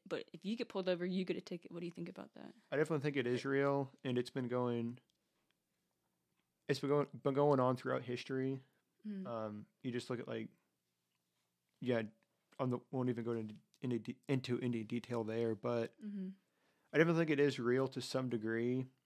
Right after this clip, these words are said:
Speaker 1: Mm-hmm.
Speaker 2: Uh, but I wouldn't necess-, necessarily say it's been going on any more recently than it has been throughout history.
Speaker 1: Mm-hmm.
Speaker 2: Um,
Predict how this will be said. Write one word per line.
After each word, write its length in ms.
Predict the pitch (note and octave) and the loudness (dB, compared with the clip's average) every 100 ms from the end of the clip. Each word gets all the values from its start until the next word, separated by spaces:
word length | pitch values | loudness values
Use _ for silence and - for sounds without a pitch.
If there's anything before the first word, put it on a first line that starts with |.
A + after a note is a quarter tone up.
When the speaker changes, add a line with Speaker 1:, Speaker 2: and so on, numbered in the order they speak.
| _ - | _ -10
Speaker 1:
Mm-hmm. 240 | G#3+ G3+ G3 - _ _ _ _ _ _ - - | -6 -6 -10 -14 _ _ _ _ _ _ -10 -4
Speaker 2:
Uh, 80 | |
but 140 | B2+ B2+ | -2 2
I 80 | B2+ | 2
wouldn't 240 | C3 C3 | 2 0
necess-, 520 | B2+ - B2 - - - _ - | -4 -4 -8 -8 -14 -18 _ -2
necessarily 540 | C#3 C3 - C3 B2+ | 0 0 0 2 0
say 160 | A#2 B2 | 0 -2
it's 100 | A#2+ | -2
been 140 | B2 | -4
going 180 | A#2 A#2 | -4 -4
on 260 | A2+ A2+ A2+ | -4 -4 -6
any 120 | C3 A#2+ | -4 -2
more 200 | A#2+ A2+ | 0 0
recently 380 | A#2 A#2+ B2+ | 0 -2 -4
than 160 | A2+ A2+ | -6 -6
it 60 | A2 | -4
has 280 | A2+ A2+ | -4 -4
been 200 | - A2+ | -6 -10
throughout 240 | G#2+ A2+ A2+ | -8 -8 -6
history. 540 | A2+ - A#2 A2+ A2+ - _ _ _ _ _ _ _ - | -8 -8 -8 -10 -10 -14 _ _ _ _ _ _ _ -14
Speaker 1:
Mm-hmm. 1000 | G#3 G3+ G3 _ _ _ _ _ _ B2 | -10 -10 -12 _ _ _ _ _ _ -10
Speaker 2:
Um, 360 | G2+ G#2 G#2 | -8 -8 -10